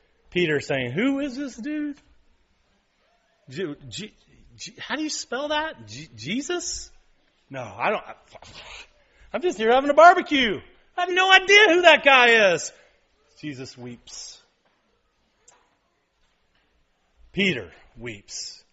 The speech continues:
as he realizes what Jesus has said is true. Tim Creeder wrote this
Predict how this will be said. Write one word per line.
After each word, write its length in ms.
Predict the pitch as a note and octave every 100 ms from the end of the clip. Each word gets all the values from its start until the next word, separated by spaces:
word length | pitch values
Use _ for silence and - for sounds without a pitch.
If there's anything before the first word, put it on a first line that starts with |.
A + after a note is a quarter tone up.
| _ -
as 140 | A#2+
he 80 | C#3+
realizes 840 | A#2+ C#3+ C#3+ B2 A2+ G2+ F#2+ - - _ _
what 160 | - A#2
Jesus 420 | B2 A#2+ A#2+ -
has 100 | A2+
said 460 | - A#2 G2+ G2 F2 _ _ _ _ _ _ _ _ _ -
is 180 | G2+ -
true. 380 | - B2 G2+ F2 _ _ _ _ _ _ _ _ _ _ _ _ _ _ _ _ _ _ _ - -
Tim 220 | - E3
Creeder 340 | - E3+ D#3 C3+
wrote 240 | C#3+ C#3+
this 400 | C#3 - - -